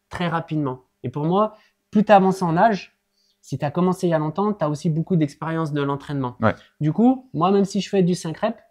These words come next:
Speaker 1: j'ai de la congestion, congestion, j'ai de la très bonne sensation musculaire. J'ai pas que l'échec de ma force, du nerveux. Alors qu'avant, c'était une chose qui était fausse il y a, euh,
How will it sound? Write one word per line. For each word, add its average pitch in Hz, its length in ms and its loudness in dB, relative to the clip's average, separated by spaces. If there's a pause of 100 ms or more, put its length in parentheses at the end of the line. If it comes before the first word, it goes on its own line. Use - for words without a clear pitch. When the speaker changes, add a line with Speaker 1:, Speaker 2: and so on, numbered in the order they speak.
Speaker 1:
j'ai 151 220 0
de 175 40 0
la 170 120 0
congestion, 165 640 -6 (180)
congestion, 170 580 -2
j'ai 165 120 -2
de 151 60 -4
la 143 100 0
très 175 160 -6
bonne 170 180 0
sensation 165 480 -6
musculaire. 151 600 -4 (540)
J'ai 127 140 -4
pas 175 140 -2
que 170 160 0
l'échec 180 500 4
de 151 100 -2
ma 156 160 -2
force, - 380 -10
du 131 140 -4
nerveux. 135 420 -4 (480)
Alors 160 240 0
qu'avant, 160 260 0
c'était 196 180 -6
une 147 60 -4
chose 190 200 -4
qui 151 100 -8
était 139 200 -6
fausse 190 380 0
il 135 40 -2
y 123 40 0
a, 135 300 0
euh, 98 580 -8